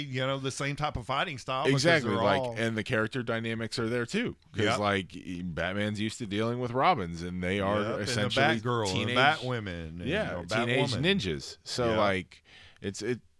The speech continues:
Speaker 2: it's really a match made in heaven overall, and this movie does a great job exploiting all the moments you wanna see with tons of, tons of fucking great humor
Speaker 1: Oh,
Speaker 2: and
Speaker 1: yeah.
Speaker 2: love for every one of these characters, man. Like
Speaker 1: And there was good sentimental,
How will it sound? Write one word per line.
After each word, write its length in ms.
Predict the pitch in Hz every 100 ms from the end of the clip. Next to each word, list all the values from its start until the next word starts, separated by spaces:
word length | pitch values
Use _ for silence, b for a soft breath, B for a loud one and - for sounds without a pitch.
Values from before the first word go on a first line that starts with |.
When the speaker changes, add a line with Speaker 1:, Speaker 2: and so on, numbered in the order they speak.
| -
Speaker 2:
it's 140 | 98
really 380 | 95 95 123 98
a 60 | 85
match 300 | 82 82 -
made 120 | 78
in 40 | 73
heaven 300 | 78 73 73
overall, 460 | 73 73 73 73 78
and 100 | 80
this 160 | 78
movie 220 | 92 87
does 180 | 82 80
a 60 | 76
great 320 | 80 87 82
job 220 | 82 82
exploiting 520 | 76 - - 87 80 80
all 200 | 101 110
the 80 |
moments 400 | 107 98 95 90
you 80 | 92
wanna 200 | 82 82
see 380 | - 76 71 67 B B B B
with 160 | 82 -
tons 440 | - 127 143 120
of, 120 | 92
tons 300 | - 113 101
of 100 | 95
fucking 360 | - 95 95 87
great 500 | 92 92 101 110 104
humor 500 | 101 92 90 90 87 B B B
Speaker 1:
Oh, 200 | - 92 101
Speaker 2:
and 100 | 104
Speaker 1:
yeah. 100 | 123
Speaker 2:
love 320 | 147 147 101
for 240 | - 101 -
every 280 | 107 117 120
one 220 | 101 101
of 80 | 98
these 180 | 90 -
characters, 540 | 90 85 78 73 67 71
man. 260 | 71 69
Like 180 | 73 76
Speaker 1:
And 120 | 151
there 80 | 175
was 180 | 220 170
good 280 | 147 214 180
sentimental, 760 | 226 214 208 226 226 160 110